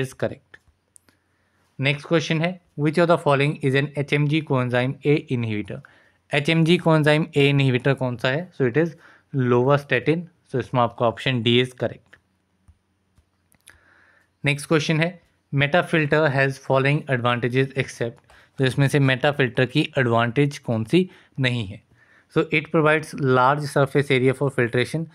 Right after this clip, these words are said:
तो इसमें सरफेस एरिया फिल्ट्रेशन के लिए काफ़ी कम रहता है। So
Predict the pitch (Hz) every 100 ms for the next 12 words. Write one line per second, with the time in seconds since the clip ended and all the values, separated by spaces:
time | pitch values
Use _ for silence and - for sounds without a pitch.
0 | - _ 139 - 156 165 165 - 143 139
1 | - 165 151 - 131 120 127 131 - _
2 | - 117 127 120 127 113 127 131 117 -
3 | 123 127 127 127 123 135 135 185 - -
4 | _ - 139